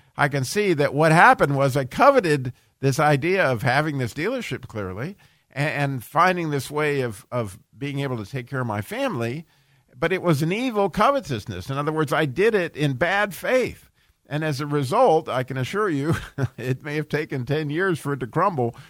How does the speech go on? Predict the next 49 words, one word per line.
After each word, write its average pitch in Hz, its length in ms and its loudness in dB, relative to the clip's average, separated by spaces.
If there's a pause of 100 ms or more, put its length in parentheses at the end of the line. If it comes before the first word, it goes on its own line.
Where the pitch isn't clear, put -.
(220)
but 117 160 -10
crumble 202 360 0
it 131 140 0
did. 131 540 -4 (340)
A-, - 60 -6
and 131 340 0
there 131 100 -2
was 123 140 0
a 131 120 2
whole 196 180 2
lot 170 180 2
of 147 60 -2
mud 156 280 -2
being 120 220 -4
thrown 147 300 -2
around. 143 500 0
And 123 220 0
in 135 160 0
the 131 180 -4
end, 185 300 0
I, 147 140 4 (100)
I 143 180 0
did 175 340 -2
make 170 220 -4
it 131 60 -2
right 151 400 -2
to 143 80 -2
all 135 120 2
the 117 100 -2
stockholders, 117 800 -2 (420)
you 131 100 -4
know, 131 100 0
within 123 280 2
two 175 180 0
or 139 80 4
three 131 260 -4
years 143 280 0
of 120 60 -4
the 120 80 -2
original 127 360 -2
transaction, 131 720 -2
but 127 120 -2
it 127 80 -6
didn't 190 240 -6
change 165 420 -4
that 131 160 -4
the 127 120 -2
whole 165 260 -2
thing 143 440 -6